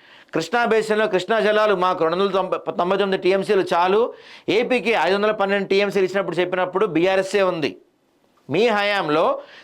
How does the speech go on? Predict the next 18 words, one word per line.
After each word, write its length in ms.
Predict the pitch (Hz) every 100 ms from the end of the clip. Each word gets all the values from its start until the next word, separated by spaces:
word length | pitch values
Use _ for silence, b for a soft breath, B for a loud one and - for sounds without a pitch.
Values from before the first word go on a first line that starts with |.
| -
తెలంగాణ, 380 | 165 233 240 240 220 -
అసలు 220 | 185 254
మన 140 | 240 233
తెలంగాణ 560 | 226 202 240 240 240
కొట్లాడి 600 | 233 196 185 226 226 214
సాధించుకుందే 680 | 190 185 196 190 160 185 214
మూడు 280 | 269 202 214
వాటి 280 | 185 175 170
మీద, 220 | 151 117 - B B B -
నీళ్లు, 480 | 175 240 233 240 247
నిధులు, 360 | 202 202 208
నియామకాలు. 600 | 240 202 190 170 139 107 - _ _ _ _ _ B B B
ఆ 100 | 131
నీళ్ళని 380 | 202 220 262 277
మీరు 160 | 277 240
అప్పనంగా 420 | - 240 247 254
వాళ్ళకి 240 | 233 196
ఇచ్చేస్తే 680 | 170 - 214 - 156 165 220